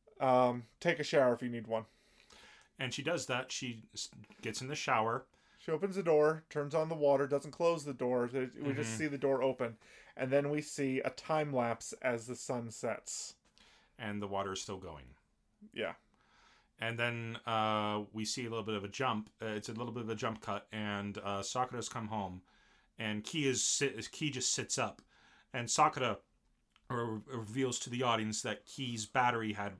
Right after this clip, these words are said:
Speaker 2: run out or something,
Speaker 1: Uh-huh.
Speaker 2: and she had collapsed in the tub, and was
Speaker 1: Yeah.
Speaker 2: just kind of in the fetal position in the tub while the water was running on her.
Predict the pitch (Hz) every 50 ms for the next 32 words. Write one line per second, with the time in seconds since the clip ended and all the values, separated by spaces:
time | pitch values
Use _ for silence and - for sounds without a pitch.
0 | - - 104 101 104 98 101 107 - 104 98 - - 117 110 107 - 90 90 87
1 | - _ _ - - - 139 117 123 117 104 113 107 104 98 - - 110 101 -
2 | - - 120 110 104 - - - - - - 101 98 95 92 92 92 90 - -
3 | _ _ - - - - 101 - - - - _ _ _ - 107 104 104 101 131
4 | 120 98 - - - - - 131 117 110 101 107 113 110 107 101 101 95 - 135
5 | 120 110 107 117 104 104 95 - 104 107 92 101 98 90 92 - - 104 101 95
6 | - - _ - - - _ - 101 101 98 101 95 95 95 90 90 92 95 101
7 | 92 90 85 82 78 76 - - -